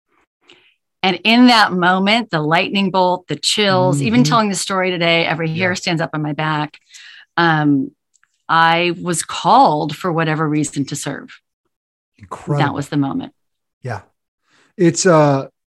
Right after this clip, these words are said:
Speaker 2: we define coincidence on this program as God intervening and choosing to remain anonymous about the outcome, right? Having a hand
Speaker 1: Yeah.
Speaker 2: in that. So with that, the Spiritual Care Guild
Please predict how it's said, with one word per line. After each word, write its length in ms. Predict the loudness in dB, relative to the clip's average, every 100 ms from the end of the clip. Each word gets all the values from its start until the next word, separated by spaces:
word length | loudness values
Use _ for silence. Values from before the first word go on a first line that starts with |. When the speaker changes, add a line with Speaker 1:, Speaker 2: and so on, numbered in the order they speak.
| _
Speaker 2:
we 200 | -2 2
define 440 | 2 2 0 0
coincidence 800 | 0 -2 -2 -2 -4 -6 -8 -14 _
on 160 | -8 -2
this 160 | -2 -2
program 640 | -4 -4 -4 -6 -6 -8
as 200 | -10 -10
God 300 | -2 0 0
intervening 580 | 0 -4 -4 -4 -2 -4
and 180 | -6 -6
choosing 380 | -4 -4 -4 -6
to 100 | -4
remain 320 | -4 -4 -4
anonymous 520 | -6 -6 -6 -8 -10
about 240 | -12 -14
the 80 | -10
outcome, 400 | -10 -10 -14 -18 _ _ _ _ _ _
right? 300 | -8 -8 -6
Having 340 | -2 0 0
a 60 | -2
hand 200 | -2 0
Speaker 1:
Yeah. 140 | 2
Speaker 2:
in 80 | 0
that. 220 | -6 -12
So 140 | 0 4
with 240 | 6 6
that, 220 | 4 0
the 60 | -2
Spiritual 580 | -8 -2 -2 0 -4 -6
Care 360 | -4 -2 0
Guild 500 | 0 -2 -2 -2 -6